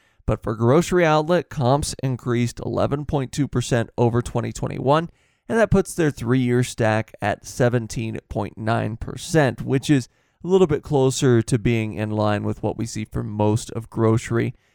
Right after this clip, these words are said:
for those three-year stacks. Comps were up as a result of both traffic and ticket increases. Also, comps saw strength across nearly all product categories and were up despite the age of any individual store. Essentially,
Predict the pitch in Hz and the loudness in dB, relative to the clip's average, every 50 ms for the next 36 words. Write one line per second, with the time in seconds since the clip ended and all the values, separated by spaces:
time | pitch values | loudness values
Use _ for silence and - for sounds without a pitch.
0 | _ _ _ - 120 117 113 107 107 107 - - - 110 113 110 110 107 113 123 | _ _ _ 0 2 2 2 2 0 0 -2 -4 -4 -2 -2 0 0 -2 -2 -4
1 | - - - 131 123 117 104 - - - _ _ _ _ _ _ - - 185 190 | -4 -4 -2 0 0 0 -2 -4 -10 -18 _ _ _ _ _ _ -2 0 0 0
2 | 175 - 175 170 160 160 156 - - 127 139 117 127 117 123 117 110 131 127 131 | 0 0 0 2 2 2 2 0 0 -2 0 0 0 0 0 2 4 4 4 4
3 | - - 123 101 110 107 110 - - - - 127 123 120 120 - 120 - - - | 2 0 0 2 2 0 0 -2 -4 -2 0 0 0 0 0 -2 -2 -2 -6 -10
4 | - - 110 120 127 135 143 139 123 - - 147 135 - 143 - - - 123 127 | -10 -6 -4 -2 0 0 -2 -2 -4 -2 -2 0 0 0 -2 -2 -2 -2 -4 -4
5 | 139 - - 151 139 135 127 - 143 135 123 - - - 117 127 - 143 123 - | -4 -2 0 2 2 2 2 0 0 0 0 -2 -2 -2 -2 0 2 0 0 2
6 | - 151 131 127 120 - - 135 113 117 - - - - 123 117 120 - - 107 | 2 2 2 2 0 0 2 2 2 2 -2 -4 -4 -4 -2 -2 -4 -6 -10 -4
7 | - - 123 113 127 - - 113 113 113 - - - - 92 85 101 156 160 - | 0 2 4 4 2 0 -2 -4 -2 -2 -4 -4 -2 -2 0 2 2 0 0 2
8 | - 156 139 131 123 104 - - 131 113 113 110 107 113 117 113 113 113 - _ | 2 2 2 2 0 0 0 0 2 2 2 2 2 2 4 4 2 0 -4 _
9 | _ _ _ _ _ - - 123 127 120 117 123 123 123 - - - 120 113 - | _ _ _ _ _ -4 -2 0 0 2 4 4 4 2 2 0 0 -2 0 -2
10 | - - - - 160 156 170 180 196 196 - - - - 127 139 - - 123 123 | -4 -6 -2 2 2 4 4 4 2 0 -4 -8 -10 -6 -6 -4 -2 0 0 0
11 | 117 117 127 131 131 131 - - - 107 117 120 127 127 123 - - - 117 113 | 0 0 -2 0 0 0 0 -2 -4 -4 -4 -2 -2 -4 -4 -6 -4 -4 -4 -2
12 | 110 104 104 98 107 104 - - 101 104 113 - - - 143 131 113 104 107 120 | -2 -2 -2 -2 -2 -2 -2 -4 -6 -6 -6 -4 0 2 4 4 4 4 2 2
13 | - 135 127 120 - - 127 120 117 110 | 2 0 0 0 -2 -2 -2 0 -2 -2